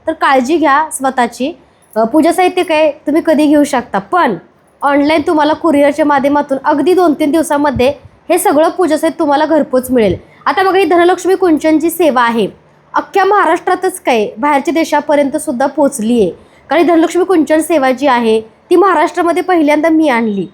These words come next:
आणि त्याची सेवा मी जास्तीत जास्त केली. जास्त माता लक्ष्मीचा मंत्र उच्चार झाला, त्यांची सेवा आज घरोघरी होते. तर लक्ष्मीच्या सेवेचा एक छोटासा अनुभव आणि दृष्टांत तुम्हाला मी आज सांगणार आहे.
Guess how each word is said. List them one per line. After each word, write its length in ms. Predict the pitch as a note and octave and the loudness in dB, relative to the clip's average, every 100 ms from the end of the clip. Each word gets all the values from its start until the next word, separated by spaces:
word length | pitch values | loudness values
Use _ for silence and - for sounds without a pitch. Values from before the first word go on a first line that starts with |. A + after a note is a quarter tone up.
| - | -6
आणि 120 | A3 | -4
त्याची 240 | - - F4+ | -2 -2 -2
सेवा 280 | F#4+ D#4+ | 0 2
मी 160 | D#4+ E4+ | 2 2
जास्तीत 340 | D#4+ E4+ F4+ | 2 0 -2
जास्त 300 | D4 D#4+ - F4 | 0 -2 -2 -4
केली. 300 | D#4+ C4+ C#4 C#4 - _ - G#3 | -2 0 -2 -6 -18 _ -14 -2
जास्त 280 | D4+ D#4+ F4 | 0 0 0
माता 280 | F4+ E4 D#4 | 0 2 0
लक्ष्मीचा 460 | E4 - D#4+ D#4 | -2 -2 -2 0
मंत्र 320 | D#4+ D4 C#4+ D#4 | 0 0 0 0
उच्चार 360 | D#4+ - C#4+ | 0 0 0
झाला, 460 | D4 D4+ A#3+ A3+ A3+ - - - | 2 2 2 2 -2 -6 -8 -2
त्यांची 240 | D#4+ F#4+ | 0 0
सेवा 260 | - G4 F4 | 0 2 2
आज 140 | F#4+ | 2
घरोघरी 500 | F4 E4 E4+ F4 F4+ | 2 2 2 2 2
होते. 540 | F4+ C#4 C4+ G3+ - - D#4+ | 2 0 0 -2 -4 -6 -2
तर 80 | |
लक्ष्मीच्या 540 | F4 F4+ - G4 F#4 G4+ | 0 0 0 0 0 0
सेवेचा 600 | G4+ F4 E4 E4 C#4+ D#4+ - _ _ _ | 0 0 0 0 -2 -2 -6 _ _ _
एक 200 | - E4+ | -4 -4
छोटासा 680 | - F#4 - E4 E4 F4+ D4 | -2 -2 0 -2 0 -2 0
अनुभव 420 | D#4 D4 D#4+ D#4 - | 2 2 2 0 -2
आणि 120 | C4+ | -4
दृष्टांत 440 | C#4+ E4 - D4 D4 D#4 | -4 -4 -4 -4 -4 -2
तुम्हाला 260 | C#4+ C4+ | -2 -2
मी 120 | C4+ | 0
आज 140 | A#3+ A#3 | 0 0
सांगणार 420 | - A#3 G#3 F#3 | -2 -2 0 0
आहे. 260 | G3 F#3+ | 0 -2